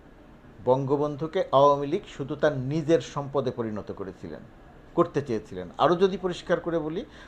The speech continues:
বঙ্গবন্ধুকে শেখ হাসিনা নিজের বাবা,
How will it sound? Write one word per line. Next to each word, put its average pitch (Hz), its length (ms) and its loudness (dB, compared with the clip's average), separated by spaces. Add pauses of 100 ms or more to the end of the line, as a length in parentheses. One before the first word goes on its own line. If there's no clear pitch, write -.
(180)
বঙ্গবন্ধুকে 151 800 2
শেখ 156 320 -2
হাসিনা 175 440 -4
নিজের 156 680 4 (160)
বাবা, 139 340 8